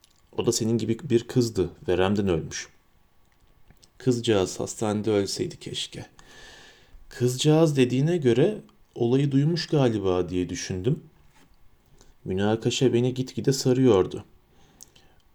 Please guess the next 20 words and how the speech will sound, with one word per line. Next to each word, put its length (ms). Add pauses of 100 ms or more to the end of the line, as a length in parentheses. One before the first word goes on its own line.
Patrona 500
borcu 340
varmış. 600
Veremli 440
olduğu 400
halde 340
sonuna 460
kadar 220
o 160
evde 260
çalışmış. 640 (720)
Etraftaki 580
arabacılar 520
askerlere 560
anlatıyordu. 800
Belli 300
ki 320
ahbaplıkları 800
vardı, 340
gülüşüyorlardı. 1120